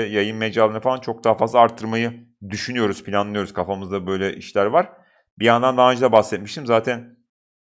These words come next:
e, Tosfet şu anda, e, o kadar çabuk dijital yarışları başlattı ki geçen sene başlatmış ki, e, yine benim onun dönemi, dönem değil, ahkam kesiyor olmuyor ama işin toplamı şu.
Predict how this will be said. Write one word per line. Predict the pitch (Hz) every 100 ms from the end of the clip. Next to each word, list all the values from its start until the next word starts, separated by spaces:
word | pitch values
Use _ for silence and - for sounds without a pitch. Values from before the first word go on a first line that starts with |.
| _ - 87
e, | 87 85
Tosfet | 98 92 - 101
şu | -
anda, | 104 104 110 107 - _ _ _ _
e, | 87 87 87 - _ _ -
o | 107
kadar | 160 151 156
çabuk | - 131 -
dijital | 120 113 139 135
yarışları | 123 - 113
başlattı | 117 117 - 127 -
ki | -
geçen | 139 127 120
sene | 101 95 90
başlatmış | 101 - 110 - 143 -
ki, | 131 175 - _ _ _ _ -
e, | 92 92 90 90 90 90 90 87
yine | 101 104
benim | 101
onun | 104 107 104
dönemi, | 104 107 113 104 101
dönem | 104 107
değil, | 117 113
ahkam | 95 - 101
kesiyor | 110 98 120
olmuyor | 113 156
ama | 151
işin | 107 - 117
toplamı | - - 117 117
şu. | 117 202 - _